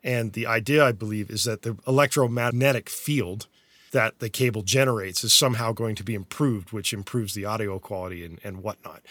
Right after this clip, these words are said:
But those cables are ridiculously expensive. I mean, it's hundreds of dollars for, like, a ten-foot cable.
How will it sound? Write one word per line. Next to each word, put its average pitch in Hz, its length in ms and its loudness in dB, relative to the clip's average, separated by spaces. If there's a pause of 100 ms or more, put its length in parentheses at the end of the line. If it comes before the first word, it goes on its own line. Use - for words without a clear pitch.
(160)
But 135 160 -6
those 110 180 -2
cables 127 500 -2 (100)
are 98 200 -8
ridiculously 110 1200 -4
expensive. - 640 -4 (120)
I 123 40 -4
mean, 110 200 -4
it's - 220 -6
hundreds 131 600 0
of 107 100 -6
dollars 101 500 -4 (300)
for, 120 120 -4
like, 104 200 -4
a 98 40 -10
ten-foot 95 480 -6
cable. 92 360 -12